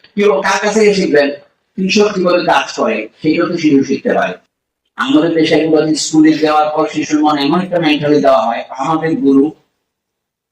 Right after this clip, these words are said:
মহাত্মা আহমদ সাহেব বলতেন, "বড় বড় বিদ্যালয়ে ছেলেমেয়েরা শুধু অহংকারটা শিক্ষা করে, আসল শিক্ষা তেমন লাভ করে না। আমি অমুক বিদ্যালয়ে পড়ি, আমি কেন করি?" তাকে তো সব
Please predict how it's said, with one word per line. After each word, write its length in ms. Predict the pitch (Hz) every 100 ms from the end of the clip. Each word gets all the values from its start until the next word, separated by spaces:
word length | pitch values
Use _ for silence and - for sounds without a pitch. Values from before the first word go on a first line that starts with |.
| _ -
মহাত্মা 400 | 127 139 147 139
আহমদ 320 | 135 135 135
সাহেব 220 | 123 123
বলতেন, 540 | 107 107 - 117 95 - _ _ _ _ 120
"বড় 240 | 127 135
বড় 140 | 135 135
বিদ্যালয়ে 640 | 123 107 135 131 147 151
ছেলেমেয়েরা 580 | - 143 135 131 127 123
শুধু 140 | 139
অহংকারটা 680 | - 135 180 165 135 - 135
শিক্ষা 280 | 139 131 104
করে, 200 | 104 - - _ _ _ _ _ _ _ _ 135
আসল 220 | 151 139
শিক্ষা 240 | 147 127
তেমন 260 | 123 110 104
লাভ 280 | 95 92 98
করে 100 | -
না। 140 | - _ _ _
আমি 160 | 139 143
অমুক 260 | 135 139 113
বিদ্যালয়ে 480 | - 117 117 110 110
পড়ি, 180 | 104 104
আমি 140 | 123
কেন 260 | - 120 -
করি?" 160 | 131
তাকে 260 | - - 147
তো 160 | 147
সব 160 | 147